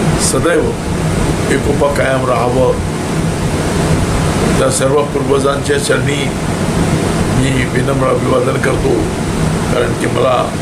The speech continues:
अभिमान आहे की दिग्रसचे जे बुजुर्ग होऊन गेले,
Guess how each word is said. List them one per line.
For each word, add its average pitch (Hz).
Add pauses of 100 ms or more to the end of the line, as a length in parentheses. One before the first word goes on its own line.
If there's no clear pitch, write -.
(440)
अभिमान 160
आहे 110 (1160)
की 127
दिग्रसचे 135
जे 127
बुजुर्ग 135 (1160)
होऊन 160
गेले, -